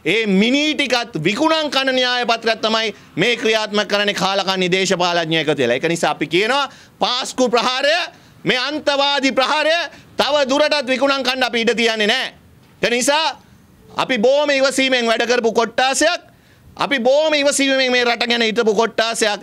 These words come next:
ඒක නිසා කියනවා මේ අන්තවාදී ප්‍රහාරයෙන් මැරුණ අහිංසක මිනිස්සුන්ගේ ජීවිත බිල්ලට තියලා උඹලා දේශපාලනය කරන්න ලෑස්ති වෙන්න එපා. මේ අහිංසක එදා දිවි දුන්න මිනිස්සු, එදා මේ බිලිගත්ත ජීවිත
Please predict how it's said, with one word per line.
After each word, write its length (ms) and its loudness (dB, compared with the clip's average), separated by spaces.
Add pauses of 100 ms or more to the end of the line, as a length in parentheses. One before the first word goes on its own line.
ඒක 180 -4
නිසා 300 0
කියනවා 420 -2 (420)
මේ 600 -2 (100)
අන්තවාදී 760 -2
ප්‍රහාරයෙන් 720 -2
මැරුණ 340 0
අහිංසක 520 -2
මිනිස්සුන්ගේ 540 0
ජීවිත 560 -2 (560)
බිල්ලට 500 0
තියලා 200 2
උඹලා 180 2
දේශපාලනය 580 0
කරන්න 280 0
ලෑස්ති 320 0
වෙන්න 140 2
එපා. 260 -2 (880)
මේ 160 0
අහිංසක 520 0 (1040)
එදා 360 -2
දිවි 220 0
දුන්න 300 2
මිනිස්සු, 420 0 (500)
එදා 280 0
මේ 220 2
බිලිගත්ත 540 0
ජීවිත 440 0